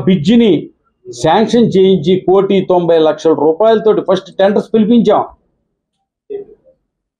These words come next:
తర్వాత ఇప్పుడు రెండు కోట్ల ముప్పై లక్షల రూపాయలతోటి టెండర్స్ ఓకే,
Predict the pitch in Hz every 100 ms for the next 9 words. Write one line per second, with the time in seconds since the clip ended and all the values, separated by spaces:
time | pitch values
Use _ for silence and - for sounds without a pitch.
0 | _ _ _ _ _ _ _ 165 220 240
1 | 208 196 196 202 202 202 208 185 196 185
2 | 185 196 180 165 180 160 175 190 233 226
3 | 220 185 185 180 190 175 185 208 214